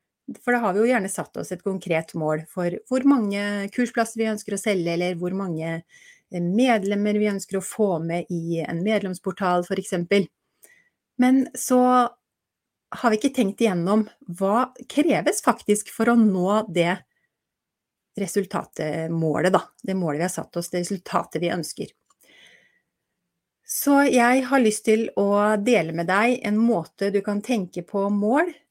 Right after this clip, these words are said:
som vi ikke bare tenker på resultatmålet, men vi tenker på to andre typer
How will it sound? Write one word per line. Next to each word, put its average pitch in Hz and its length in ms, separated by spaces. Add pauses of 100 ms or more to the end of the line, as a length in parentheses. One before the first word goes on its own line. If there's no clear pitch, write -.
(140)
som 202 540 (260)
vi 220 140
ikke 180 180
bare 202 180
tenker 202 240
på 170 140
resultatmålet, 170 1160 (1200)
men 214 160
vi 226 160
tenker 196 460 (100)
på 190 160 (160)
to 233 220 (460)
andre 175 360
typer - 540